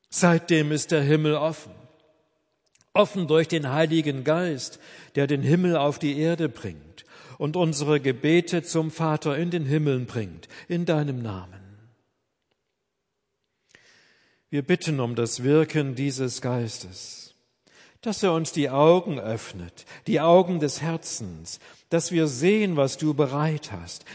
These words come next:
was du geben willst und wir empfangen dürfen, jetzt schon und in Ewigkeit. So schenke doch wieder neu oder überhaupt unter uns,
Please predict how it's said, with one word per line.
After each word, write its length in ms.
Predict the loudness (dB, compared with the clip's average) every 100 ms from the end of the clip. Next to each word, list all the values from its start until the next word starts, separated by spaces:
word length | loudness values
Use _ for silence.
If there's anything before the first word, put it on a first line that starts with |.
| -4
was 180 | -2 0
du 160 | -2 0
geben 460 | 0 0 -2 -6
willst 560 | -8 -10 -12 -18 -20 -20 -20 -8
und 140 | -4
wir 180 | 0 0
empfangen 520 | 0 -4 -2 0 -2
dürfen, 640 | -2 -4 -4 -12 -16 -16 -18 -20 -4
jetzt 420 | 0 0 0 -6
schon 320 | -4 -4 -6 -12 -20 -20 -20 _ -20 -2
und 240 | 0 0
in 140 | 0 0
Ewigkeit. 960 | -2 -2 -6 -10 -14 -14 -18 _ -20 _ _ _ _ _ _ _ _ _ _ _ _ _ _ _ _ _ _ -14
So 180 | -8 -4
schenke 440 | 0 0 0 -2
doch 240 | 0 0
wieder 240 | 0 0 0
neu 420 | 0 4 6 4
oder 300 | 2 2 0
überhaupt 720 | 0 2 2 2 0 -2 -2
unter 360 | -6 -2 -2 -2
uns, 400 | -2 -6 -10